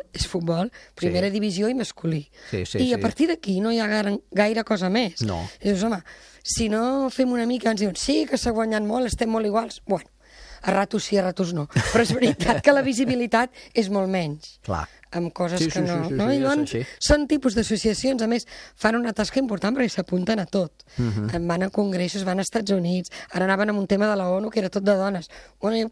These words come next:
Speaker 1: penso que serveix, perquè és veritat que altres països estan molt... Les dones tenen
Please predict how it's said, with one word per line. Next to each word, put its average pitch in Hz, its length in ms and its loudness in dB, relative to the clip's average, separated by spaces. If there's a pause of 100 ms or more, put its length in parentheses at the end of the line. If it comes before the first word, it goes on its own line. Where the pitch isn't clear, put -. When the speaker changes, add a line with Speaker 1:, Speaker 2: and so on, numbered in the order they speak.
(140)
Speaker 1:
penso 233 280 0
que 254 120 2
serveix, 220 560 0 (280)
perquè - 260 -4
és 156 100 -4
veritat 156 400 2 (200)
que - 80 -8
altres 156 240 -6
països 170 460 -2 (580)
estan 170 340 -6
molt... 156 300 -2
Les - 180 -18
dones 170 300 -4
tenen 170 360 0